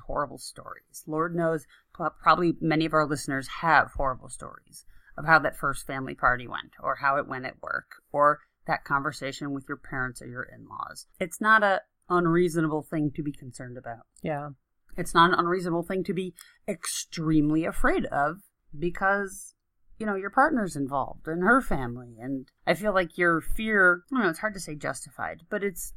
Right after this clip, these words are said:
Speaker 1: totally logical.
Speaker 2: Mm-hmm.
Speaker 1: And as any of us know, if you've been terrified about something and you're terrified for a week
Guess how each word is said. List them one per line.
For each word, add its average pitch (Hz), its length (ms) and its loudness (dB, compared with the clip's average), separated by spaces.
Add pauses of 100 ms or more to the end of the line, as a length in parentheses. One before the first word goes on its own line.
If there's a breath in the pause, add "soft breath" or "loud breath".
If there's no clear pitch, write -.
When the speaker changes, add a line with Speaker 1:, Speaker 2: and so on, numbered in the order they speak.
Speaker 1:
totally 202 300 2
logical. 151 680 0 (360)
Speaker 2:
Mm-hmm. 175 560 -6
Speaker 1:
And 160 600 2
as 151 360 -6
any 190 200 2
of 170 100 0
us 202 220 2
know, 131 300 0
if 127 140 -8
you've 139 240 -6 (400)
been 139 160 -12
terrified 151 600 0
about 135 240 -2
something 135 460 -10
and 139 100 -8
you're 139 120 -8
terrified 165 520 -2
for 143 140 -6
a 143 80 -6
week 165 280 -8